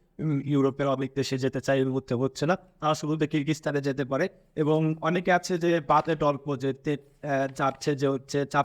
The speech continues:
থেকে সাড়ে চার লক্ষ টাকায় বা হচ্ছে পাঁচ লক্ষ টাকার মধ্যে একটা ছোট দেশে গিয়ে ভালো একটা ইনকামের একটা সুযোগ তৈরি হয় যেন। তো অনেকেই চাচ্ছেন যারা, তারা, আহ, আর দেরি না করে আমাদের স্ক্রিনে দেওয়া যে নাম্বার, নাম্বারটিতে যোগাযোগ করবেন এবং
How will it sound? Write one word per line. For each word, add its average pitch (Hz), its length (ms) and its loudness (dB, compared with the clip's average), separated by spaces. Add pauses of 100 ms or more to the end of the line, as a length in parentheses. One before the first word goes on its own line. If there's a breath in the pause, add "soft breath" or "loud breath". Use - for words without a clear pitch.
থেকে 143 160 -2
সাড়ে 135 220 -2
চার 131 180 -2
লক্ষ 131 240 -2
টাকায় 131 280 0
বা 131 120 4
হচ্ছে 123 240 -4
পাঁচ 123 240 2
লক্ষ 139 200 -4
টাকার 131 260 -2
মধ্যে 135 260 -2 (260 loud breath)
একটা 139 220 -4
ছোট 151 200 -2
দেশে 156 340 2
গিয়ে 185 260 4
ভালো 143 220 -4
একটা 147 360 0 (240)
ইনকামের 147 600 2
একটা 139 220 -4
সুযোগ 143 320 -2 (100)
তৈরি 147 240 2
হয় 147 140 -2
যেন। 160 220 0
তো - 360 -6
অনেকেই 196 360 2
চাচ্ছেন 202 500 0
যারা, 208 280 4 (300)
তারা, 165 420 4
আহ, 156 320 0 (140)
আর 151 200 4
দেরি 165 180 2
না 170 120 4
করে 180 220 2
আমাদের 147 320 0
স্ক্রিনে 151 280 -4
দেওয়া 139 300 2
যে 135 180 -2
নাম্বার, 135 360 2
নাম্বারটিতে 131 480 -2
যোগাযোগ 135 380 0
করবেন 147 260 -2
এবং 135 220 0